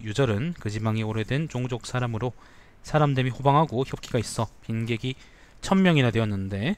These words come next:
군 밖으로 나가서는 도적이 되고 안으로 들어와서는 관리 통치를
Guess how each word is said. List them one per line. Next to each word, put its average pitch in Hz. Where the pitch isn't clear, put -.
군 104
밖으로 120
나가서는 107
도적이 127
되고 98
안으로 107
들어와서는 101
관리 107
통치를 113